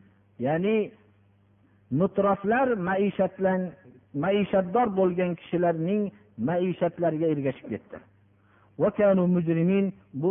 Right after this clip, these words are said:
ergashishlik bilan ular jinoyatchi bo'lishdi. Yoinki u maishatdor bo'lgan kishilar o'zi jinoyatchi edi. Maishat hamma narsada bo'ladi. Maishatning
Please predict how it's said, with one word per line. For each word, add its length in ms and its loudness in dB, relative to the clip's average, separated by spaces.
ergashishlik 680 -4
bilan 300 -2
ular 320 0
jinoyatchi 800 0
bo'lishdi. 420 -4
Yoinki 600 2
u 120 6
maishatdor 840 0
bo'lgan 340 2
kishilar 440 -2
o'zi 200 -2
jinoyatchi 600 0
edi. 140 -12
Maishat 640 0
hamma 400 -2
narsada 480 -2
bo'ladi. 300 -4
Maishatning 920 0